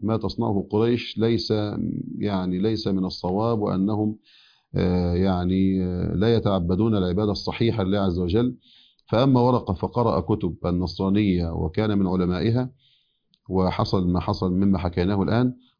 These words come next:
وأما عثمان بن الحويرث فلحق بقيصر ف-، وتنصر و-، إلى أن مات هناك. وأما،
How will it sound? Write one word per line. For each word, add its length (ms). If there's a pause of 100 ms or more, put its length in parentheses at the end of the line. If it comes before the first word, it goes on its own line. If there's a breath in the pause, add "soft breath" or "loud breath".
وأما 320
عثمان 280
بن 80
الحويرث 500
فلحق 420
بقيصر 880
ف-، 800
وتنصر 760 (540 soft breath)
و-، 180 (600)
إلى 280
أن 120
مات 200
هناك. 420 (360 soft breath)
وأما، 720